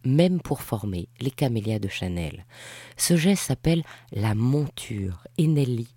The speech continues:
d'un mouvement précis, me montre comment elle prend un fin fil métallique et tourne les plumes qui s'enroulent autour. Elle maîtrise aussi le collage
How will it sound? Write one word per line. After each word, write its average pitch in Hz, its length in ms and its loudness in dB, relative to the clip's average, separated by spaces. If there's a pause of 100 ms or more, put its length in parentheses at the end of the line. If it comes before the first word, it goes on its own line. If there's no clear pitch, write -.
(360)
d'un 151 180 6
mouvement 165 400 4
précis, - 580 0
me 151 140 4
montre 120 320 -2
comment 139 320 2
elle 139 80 0
prend 151 320 -4 (380)
un 165 160 6
fin 196 340 2
fil 170 340 0
métallique 143 540 0 (340)
et 175 220 4 (480)
tourne 143 600 2 (260)
les - 120 2
plumes 165 460 0
qui - 160 -4
s'enroulent 110 380 -4
autour. 90 480 -10 (580)
Elle 139 140 4
maîtrise 117 340 0
aussi - 340 -2 (280)
le 101 160 -4
collage 156 720 0